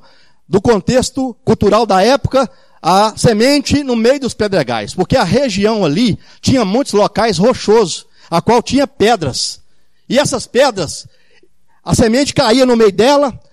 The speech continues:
muitas das vezes entrava um pouquinho na terra, mas não conseguia aprofun-, a, ter a profundidade. E quando vinha a chuva, a semente nascia. Mas aí vinha o calor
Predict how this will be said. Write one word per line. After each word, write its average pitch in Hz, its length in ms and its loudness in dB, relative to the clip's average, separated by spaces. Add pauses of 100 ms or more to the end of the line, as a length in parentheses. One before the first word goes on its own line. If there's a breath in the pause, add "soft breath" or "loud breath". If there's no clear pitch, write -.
(100)
muitas 254 280 -2
das 226 200 0
vezes 254 240 2
entrava 269 400 2
um 269 80 0
pouquinho 262 400 -2
na 220 140 -4
terra, 277 500 -2 (300)
mas 233 180 -2
não 294 160 0
conseguia 254 540 -2
aprofun-, 277 540 -4
a, 196 180 -2 (160)
ter 269 100 -2
a 269 80 0
profundidade. 190 800 -6 (300)
E - 60 -16
quando 311 300 0
vinha 233 220 0
a 156 40 -6
chuva, 214 540 -2 (560)
a 196 80 -2
semente 262 420 -2
nascia. 302 600 -2 (720)
Mas 247 200 0
aí 285 200 0
vinha 285 200 -2
o - 60 -8
calor 269 580 0